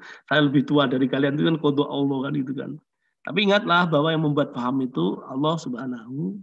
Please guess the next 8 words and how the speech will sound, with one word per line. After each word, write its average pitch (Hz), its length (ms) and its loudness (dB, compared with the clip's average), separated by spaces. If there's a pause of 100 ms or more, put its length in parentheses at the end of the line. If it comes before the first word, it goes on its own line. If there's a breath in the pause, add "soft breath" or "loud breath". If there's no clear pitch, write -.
wa 117 160 -12
Ta'ala. 220 400 -14 (640)
Yang 131 80 -6
membuat 135 240 -4
kita 127 300 -6 (600)
ngerti 156 380 0
itu 180 80 -4
Allah 143 180 -2